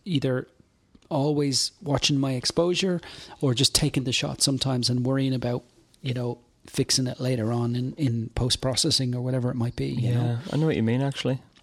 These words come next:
Speaker 1: So that is one
Speaker 2: Yeah.
Speaker 1: thing I've found that, like, just trying to really analyse it, that's one thing I've found that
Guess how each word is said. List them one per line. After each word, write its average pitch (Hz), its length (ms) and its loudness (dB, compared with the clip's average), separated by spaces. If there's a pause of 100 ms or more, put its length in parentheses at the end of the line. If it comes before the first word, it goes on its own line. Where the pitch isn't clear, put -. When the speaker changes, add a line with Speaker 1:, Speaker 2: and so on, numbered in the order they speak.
(180)
Speaker 1:
So - 180 2
that 175 180 2
is 175 140 2
one 165 160 4
Speaker 2:
Yeah. 131 60 0
Speaker 1:
thing 147 160 2
I've 135 160 0
found 135 340 0
that, 127 280 -6
like, 131 220 -2
just - 180 0
trying 156 200 2
to 147 140 -4
really 147 300 2
analyse 120 560 -2
it, - 180 -10
that's 139 220 -4
one 139 160 0
thing 131 180 -4
I've 127 120 -4
found 117 320 -4
that - 260 -10